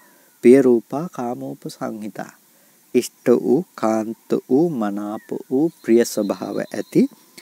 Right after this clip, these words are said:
අ, කාමෝප සංහිතා, කාමෝප සංහිත වුණ කාමයේ, අ, කාමයේ යෙදී ඇති, අ, රජනීය වුණ,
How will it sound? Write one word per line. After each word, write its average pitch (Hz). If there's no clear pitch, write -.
අ, 113
කාමෝප 131
සංහිතා, 107
කාමෝප 113
සංහිත 131
වුණ 104
කාමයේ, 107
අ, 107
කාමයේ 113
යෙදී 101
ඇති, 101
අ, 107
රජනීය 120
වුණ, 107